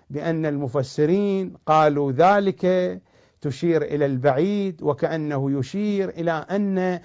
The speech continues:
مقام القرآن مقام عظيم وبعيد عن الأذهان، "وذلك" تشير إلى التفخيم والتعظيم، وهذا موجود في كلام العرب،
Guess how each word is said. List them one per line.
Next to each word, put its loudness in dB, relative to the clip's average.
مقام 2
القرآن 2
مقام 2
عظيم 0
وبعيد 2
عن -2
الأذهان، -2
"وذلك" 6
تشير -2
إلى 0
التفخيم -4
والتعظيم، -2
وهذا 2
موجود -2
في -4
كلام 2
العرب، 0